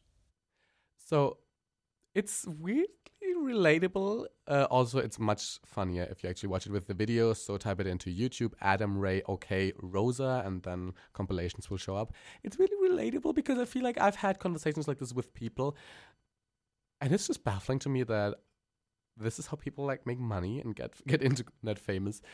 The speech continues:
by posting absolutely random and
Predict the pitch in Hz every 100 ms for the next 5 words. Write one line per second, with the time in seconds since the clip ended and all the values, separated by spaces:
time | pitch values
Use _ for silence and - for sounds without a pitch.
0 | - 120 - 117 - 147 147 - _ _
1 | _ _ 110 120 - 165 196 208 135 101
2 | 104 120 147 208 175 113